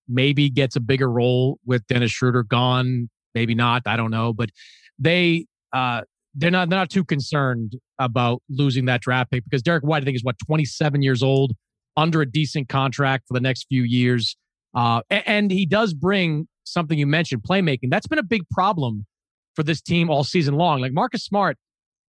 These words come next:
for all that he does well, playmaking's not one of them. Like, he's just not a natural playmaker. Now, Derek White isn't Chris Paul, but adding another playmaker to that backcourt is only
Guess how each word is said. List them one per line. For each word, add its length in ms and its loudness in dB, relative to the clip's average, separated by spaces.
for 180 -6
all 220 4
that 120 0
he 140 0
does 320 0
well, 480 -2
playmaking's 500 0
not 260 0
one 280 0
of 100 0
them. 80 -16
Like, 200 -4
he's 120 0
just 220 0
not 320 2
a 80 0
natural 600 0
playmaker. 360 0
Now, 100 -2
Derek 240 0
White 280 0
isn't 380 -2
Chris 200 0
Paul, 460 0
but 220 0
adding 480 0
another 540 0
playmaker 800 -2
to 140 4
that 240 2
backcourt 580 0
is 180 0
only 540 2